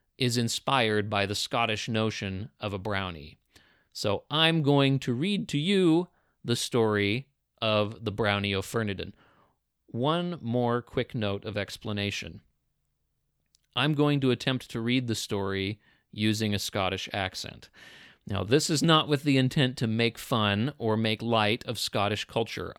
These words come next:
I am truly attempting to be respectful while still having some fun. A number of my own ancestors are Scottish,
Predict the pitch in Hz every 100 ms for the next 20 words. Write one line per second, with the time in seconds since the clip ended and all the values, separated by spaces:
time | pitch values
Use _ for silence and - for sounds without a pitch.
0 | - 107 107 104 - 104 - 175 180 120
1 | 110 104 123 113 104 107 107 104 101 95
2 | - 92 - - 98 123 - 101 107 101
3 | - 104 104 101 98 98 113 - 95 98
4 | 117 - - - - _ 120 143 160 170
5 | 127 92 107 110 123 117 117 113 110 110
6 | - 107 - 104 107 - - 90 80 -
7 | -